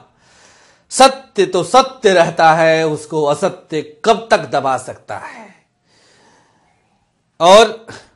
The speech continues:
इस कार्यक्रम के माध्यम से मैं बताऊं, अन्य बहुत से लोग अब बहुत कुछ कहने लग गए हैं। कल एक अच्छे दिग्गज थे, वो भी थोड़ा सा कटाक्ष किए हमारे बृहस्पति वाले वीडियो पर।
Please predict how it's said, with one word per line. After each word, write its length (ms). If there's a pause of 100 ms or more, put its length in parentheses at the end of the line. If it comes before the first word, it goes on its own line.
(1600)
इस 140
कार्यक्रम 500
के 100
माध्यम 380
से 140
मैं 160
बताऊं, 440 (1800)
अन्य 220
बहुत 360
से 100
लोग 220
अब 300 (380)
बहुत 260
कुछ 260
कहने 540
लग 180
गए 160
हैं। 220
कल 200
एक 240 (720)
अच्छे 260
दिग्गज 520
थे, 140
वो 180
भी 460 (140)
थोड़ा 180
सा 120
कटाक्ष 480
किए 220
हमारे 300
बृहस्पति 480
वाले 220
वीडियो 320
पर। 380